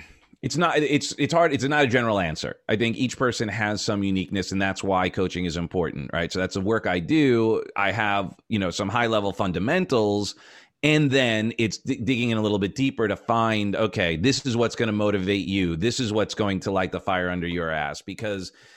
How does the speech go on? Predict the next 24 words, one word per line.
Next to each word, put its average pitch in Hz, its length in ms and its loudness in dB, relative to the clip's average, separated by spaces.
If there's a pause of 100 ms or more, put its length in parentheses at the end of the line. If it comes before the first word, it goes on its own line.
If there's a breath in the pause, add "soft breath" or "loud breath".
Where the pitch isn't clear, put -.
(280 loud breath)
different 127 380 -2
people 127 540 -4
are 117 180 -2
motivated 110 520 -2
by 92 180 -4
different 85 440 -10
things. 69 460 -10
So 104 600 -4
it's, - 680 -10 (120)
uh, 98 440 -12 (640)
as 110 180 -2
far 151 300 0
as 120 320 -2 (460 loud breath)
getting 135 640 4 (400)
under 135 260 -2
the 120 140 -2
hood 127 300 2
on 107 480 2
that 135 560 0
situation, 104 520 0
that's 104 220 0
why 101 300 4
the, 90 580 0
the, 95 240 -6